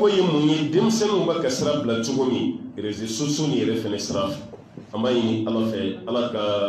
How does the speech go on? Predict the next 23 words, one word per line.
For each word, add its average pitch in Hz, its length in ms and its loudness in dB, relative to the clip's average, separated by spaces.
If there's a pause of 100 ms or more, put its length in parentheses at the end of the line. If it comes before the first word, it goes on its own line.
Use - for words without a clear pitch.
(460)
hakili 117 320 0
ɲuman 120 320 4
d'u 110 100 0
ma, 104 460 0
k'u 98 180 -4
kisi 120 380 -4
ka 123 80 -6
bɔ 113 160 -4
sitana 104 480 -4
bolo 87 260 -2
a - 60 -8
la. 90 240 -8 (440)
O - 40 -20
tuma 123 220 -2
na, 120 80 2
foli 113 360 0
kan 123 220 0
ka 107 80 0
kɛ 113 320 0
nin 101 160 -2
ka 117 160 2
avion 139 240 0
ta 127 140 -2